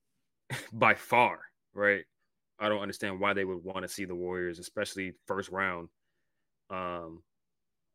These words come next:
where they've had, what, nine games with K D and the other guys playing, eight games.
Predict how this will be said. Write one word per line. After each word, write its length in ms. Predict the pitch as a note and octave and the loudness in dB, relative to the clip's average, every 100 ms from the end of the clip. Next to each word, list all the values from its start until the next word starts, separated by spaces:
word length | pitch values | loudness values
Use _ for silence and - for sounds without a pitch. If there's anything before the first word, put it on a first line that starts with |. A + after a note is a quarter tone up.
| _ _ - - - | _ _ -18 -16 -8
where 260 | G2+ F#2+ F#2 | -2 0 2
they've 200 | G2 F#2+ | 0 0
had, 380 | G2+ F#2+ F2+ - | 2 2 0 -6
what, 240 | F#2 F2 - - | -10 -10 -12 -12
nine 380 | F2+ F2+ G2+ G#2 | -6 -2 -2 0
games 540 | A2 A2+ A#2 - - _ _ A2 | -2 -2 -4 -10 -14 _ _ -8
with 160 | G#2+ | -6
K 180 | - A#2 | 0 2
D 220 | A#2 A#2+ | 2 0
and 100 | A2 | -2
the 60 | A2 | -4
other 140 | A2+ A#2+ | -4 -2
guys 240 | A#2 A#2 | -2 -4
playing, 300 | A2+ A#2 A2 | -6 -6 -4
eight 260 | F#2+ A2 - | -4 -4 -4
games. 460 | A#2 B2 B2 - | -2 -2 -6 -16